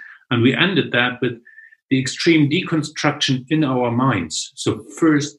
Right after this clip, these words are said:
unlearn and make room. First make, unlearn and make room. And that's for me a new thing to, like, first let go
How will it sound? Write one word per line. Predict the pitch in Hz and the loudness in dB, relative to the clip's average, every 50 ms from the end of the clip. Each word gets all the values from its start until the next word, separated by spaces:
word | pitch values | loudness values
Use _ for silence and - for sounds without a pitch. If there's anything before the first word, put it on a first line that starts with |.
| _ - | _ 0
unlearn | 131 135 143 143 135 123 123 127 135 139 143 139 - | 0 2 2 2 2 2 2 2 2 0 -2 -4 -4
and | 135 120 104 101 | -4 -4 -4 -2
make | 117 117 120 117 - | 0 0 0 2 2
room. | 120 120 139 147 113 - - - _ _ _ _ _ _ _ _ _ _ _ _ _ _ _ _ _ _ _ _ _ _ | 4 4 4 4 2 -2 -6 -10 _ _ _ _ _ _ _ _ _ _ _ _ _ _ _ _ _ _ _ _ _ _
First | _ - 139 139 135 135 - - - | _ 2 4 4 4 2 -4 -8 -8
make, | 127 107 107 110 107 - | -6 -6 -6 -6 -6 -4
unlearn | 135 127 131 127 123 117 113 107 107 | -2 -2 0 0 2 2 0 0 -2
and | 110 110 98 98 | -4 -6 -8 -10
make | 104 101 98 - | -12 -12 -12 -12
room. | 95 85 - - | -12 -12 -12 -10
And | 110 107 | -10 -6
that's | 101 131 147 151 151 - | -2 0 0 0 0 -2
for | - - | -4 -4
me | 123 117 110 113 117 117 | -2 0 0 0 -2 -2
a | 120 | -2
new | 107 107 110 113 113 117 127 135 139 135 | -2 0 0 2 2 4 4 4 2 0
thing | - - - 131 127 110 120 127 127 - - - - - _ _ _ _ _ _ _ - | -2 -4 -2 -2 -2 -2 -2 -4 -8 -10 -16 -20 -20 -20 _ _ _ _ _ _ _ -10
to, | - 110 | -8 -4
like, | 113 113 107 107 - - _ - | -4 -4 -4 -6 -8 -18 _ -2
first | - - 147 143 143 - - | 2 4 4 4 4 2 0
let | 127 113 113 - | 0 0 0 2
go | - 135 123 113 - 135 135 - - | 2 4 4 4 4 2 0 -4 -8